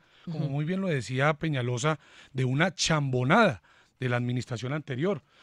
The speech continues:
Speaker 1: donde básicamente
Speaker 2: Pero déjeme preguntarle una cosa, ¿por qué no han corregido la chambonada en dos años?
Speaker 1: No, porque es que esa chambonada se corrigió a partir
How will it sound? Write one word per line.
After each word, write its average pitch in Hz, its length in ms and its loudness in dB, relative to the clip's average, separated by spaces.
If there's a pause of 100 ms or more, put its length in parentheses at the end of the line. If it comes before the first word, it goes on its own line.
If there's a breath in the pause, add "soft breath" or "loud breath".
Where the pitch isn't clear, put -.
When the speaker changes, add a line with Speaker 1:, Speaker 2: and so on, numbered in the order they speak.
(160 loud breath)
Speaker 1:
donde 131 320 0
básicamente 135 420 0
Speaker 2:
Pero 226 100 4
déjeme 214 280 0
preguntarle 196 420 -2
una 208 120 -6
cosa, 180 260 -6
¿por 175 160 -6
qué 185 140 -4
no 185 100 -4
han 208 60 -6
corregido 208 340 -4
la 185 100 -2
chambonada 160 420 -6
en 151 60 -8
dos 170 180 -8
años? 143 300 -8
Speaker 1:
No, 131 100 -4
porque 143 240 -10
es 107 80 -14
que 143 160 -4
esa 156 200 -2
chambonada 120 640 0
se 156 240 -4
corrigió 143 560 -2
a 208 80 0
partir 190 480 -2